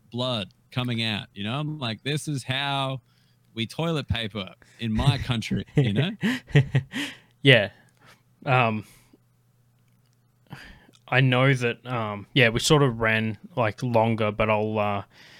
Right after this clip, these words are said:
Speaker 2: I'll do a couple of, like, just general questions here. Um,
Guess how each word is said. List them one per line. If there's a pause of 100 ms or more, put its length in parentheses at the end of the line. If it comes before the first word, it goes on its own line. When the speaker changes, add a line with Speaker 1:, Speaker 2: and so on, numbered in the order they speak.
(400)
Speaker 2:
I'll (500)
do
a
couple
of,
like,
just
general
questions
here. (220)
Um,